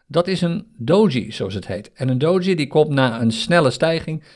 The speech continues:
geeft over het algemeen aan dat de snelle stijging voorbij is. Oftewel dat je eerder wilt rekenen op zijwaartse of dalende prijsbewegingen dan op voortzettende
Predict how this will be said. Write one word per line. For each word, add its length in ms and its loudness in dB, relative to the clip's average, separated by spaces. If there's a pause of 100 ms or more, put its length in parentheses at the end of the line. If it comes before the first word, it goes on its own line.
(140)
geeft 360 0
over 220 -4
het 140 -6
algemeen 540 -2
aan 340 -4 (240)
dat 300 -2
de 240 -2
snelle 320 -2
stijging 540 -4
voorbij 460 0
is. 280 -12 (100)
Oftewel 480 -4
dat 160 -6
je 60 -18
eerder 220 -2
wilt 200 0
rekenen 320 -2
op 160 -14 (240)
zijwaartse 680 0
of 140 -10
dalende 460 0
prijsbewegingen 760 -2
dan 120 -6
op 100 -10
voortzettende 920 -6